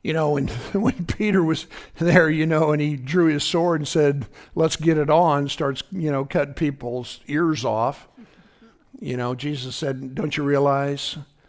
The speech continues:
that I have at my disposal twelve legions of angels?" Now, I don't know what a legion is, but it is a lot, okay? So he gave himself for this purpose, was the Son of Man,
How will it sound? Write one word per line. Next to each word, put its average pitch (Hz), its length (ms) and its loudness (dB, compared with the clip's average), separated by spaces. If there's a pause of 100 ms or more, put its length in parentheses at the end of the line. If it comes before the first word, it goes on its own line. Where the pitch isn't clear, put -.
(200)
that 131 140 0
I 143 120 2
have 165 260 0
at 165 160 4
my 160 200 0
disposal 139 640 -4
twelve 131 400 -2
legions 143 640 -2
of 131 120 -6
angels?" 120 420 -6
Now, 131 180 0
I - 20 0
don't 143 140 0
know 131 60 -2
what 131 160 0
a 127 40 -2
legion 127 360 -2
is, 131 200 -2
but 120 140 -2
it 123 60 -2
is 120 180 -4
a 110 80 -12
lot, 85 480 -12 (500)
okay? 131 480 -4 (2250)
So - 200 2
he 202 100 6
gave 202 420 6
himself 139 800 0 (460)
for 170 200 0
this 160 240 0
purpose, - 840 -4 (480)
was 143 220 -2
the 143 60 -8
Son 156 280 0
of 139 80 0
Man, 135 540 0